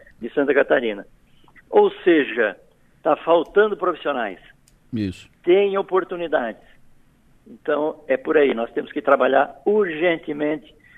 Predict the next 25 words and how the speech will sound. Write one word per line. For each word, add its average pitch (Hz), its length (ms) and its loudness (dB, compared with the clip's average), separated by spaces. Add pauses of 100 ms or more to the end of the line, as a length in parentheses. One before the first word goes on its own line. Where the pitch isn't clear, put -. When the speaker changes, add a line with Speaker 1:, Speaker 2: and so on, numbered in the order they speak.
(180)
Speaker 1:
na 127 160 0
área 143 320 4
do 139 80 -4
ensino 131 360 -6
médio 147 400 -2
e, - 160 -14 (360)
consequentemente, 135 880 -6 (180)
profissionalizante. 139 800 0 (180)
A 185 100 4
saúde 196 380 6
também. 175 400 -2 (960)
Ele 123 160 -10
já 143 160 2
tem 170 180 -6
dado 156 240 2
uma 143 100 -2
demonstração 170 840 -2 (380)
que 127 120 -10
vai 147 220 2
atuar 156 440 2 (120)
firmemente 170 580 -8
na 147 120 -4
área 156 180 -2
da 151 140 -6
saúde. 139 360 -6